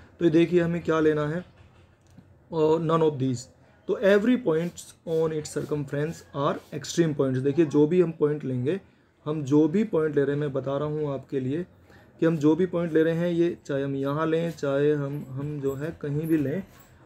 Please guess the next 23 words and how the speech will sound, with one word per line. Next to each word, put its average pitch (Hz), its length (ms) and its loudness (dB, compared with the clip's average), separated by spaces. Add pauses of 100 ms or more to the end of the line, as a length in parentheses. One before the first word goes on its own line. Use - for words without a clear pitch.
(120)
ये 170 160 4
हर 165 220 2
एक 185 220 2
पॉइंट 170 300 -4
जो 147 240 2
है, 143 340 -2
देखिए 143 260 -4
ये 147 120 -2
हर 147 160 -2
एक 147 100 0 (160)
पॉइंट 151 360 -6
यहाँ 139 340 -6
पर 147 280 -6 (580)
कोई 165 200 2
भी 180 80 2
पॉइंट 165 300 -4
लेंगे 147 260 0
तो 170 160 -4 (300)
all 175 240 2
the 175 100 0
points 156 380 -4
will 143 280 -4
be 196 100 -4